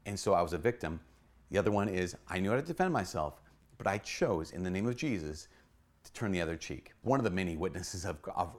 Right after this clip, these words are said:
our Lord is that he had absolute power, right? As God himself,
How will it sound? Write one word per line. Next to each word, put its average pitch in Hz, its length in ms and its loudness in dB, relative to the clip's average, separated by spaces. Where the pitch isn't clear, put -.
our 95 140 2
Lord 85 400 -2
is 113 200 -2
that 110 320 0
he 196 120 -2
had 160 140 6
absolute 104 560 0
power, 76 360 -2
right? 123 220 2
As 139 300 4
God 120 360 2
himself, 87 600 -2